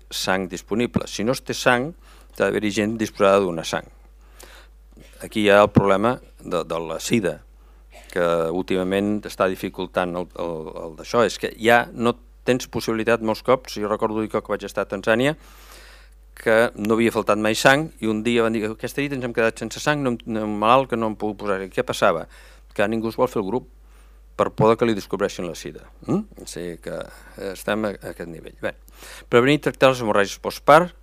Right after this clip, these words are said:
les eclàmpsies, infeccions, anèmia i poliisme, que, com veieu, són les que hem dit que són els grups més importants, i l'anèmia i poliisme no m'hi he ficat, però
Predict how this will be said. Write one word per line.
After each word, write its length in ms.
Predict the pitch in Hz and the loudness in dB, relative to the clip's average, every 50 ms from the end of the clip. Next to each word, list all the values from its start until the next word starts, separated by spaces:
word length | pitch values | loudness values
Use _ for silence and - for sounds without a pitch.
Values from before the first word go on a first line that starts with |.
| - - - - | -20 -20 -12 -10
les 140 | 101 95 98 | -8 -8 -6
eclàmpsies, 440 | - - 127 139 131 - 139 120 - | -2 0 2 2 2 -2 -6 -8 -8
infeccions, 460 | 95 - - 95 - - 120 113 107 101 | -10 -10 -10 -10 -4 -2 -2 -2 -2 -2
anèmia 260 | 92 101 101 101 101 | -2 -2 -2 -2 -2
i 40 | 95 | 0
poliisme, 380 | - 107 107 107 101 107 113 107 | 0 0 0 -2 -2 -4 -6 -4
que, 80 | - 92 | -4 -6
com 220 | - - 92 90 90 | -4 -4 -6 -4 -2
veieu, 300 | 92 98 98 95 110 - - - - - - - - | -2 0 0 0 -2 -4 -10 -18 -20 -20 -20 -20 -18
són 240 | - - - 101 98 98 | -10 -6 -6 -4 -4 -4
les 160 | 95 - - - | -4 -6 -6 -6
que 80 | 92 | -8
hem 80 | 87 87 | -8 -8
dit 160 | 82 95 - | -10 -12 -10
que 140 | - - 85 | -10 -10 -8
són 140 | - 95 85 | -6 -6 -6
els 80 | 80 - | -6 -6
grups 220 | 98 95 82 - | -8 -10 -8 -8
més 140 | 95 90 - 107 | -8 -4 -4 -4
importants, 500 | 107 - 101 - 113 104 117 - - - - - | -4 -4 -2 0 2 0 0 -2 -6 -14 -14 -6
i 100 | 101 104 | -4 -2
l'anèmia 320 | 101 98 92 90 92 95 90 | 0 0 0 0 -2 -4 -6
i 40 | - | -4
poliisme 320 | 92 92 95 90 98 95 | -6 -6 -6 -6 -6 -4
no 80 | 92 87 | -4 -4
m'hi 140 | 85 90 85 | -4 -6 -8
he 20 | - | -10
ficat, 320 | 98 90 - 90 92 - - - - | -8 -4 -4 -4 -4 -6 -10 -18 -16
però 180 | - 80 85 | -12 -10 -10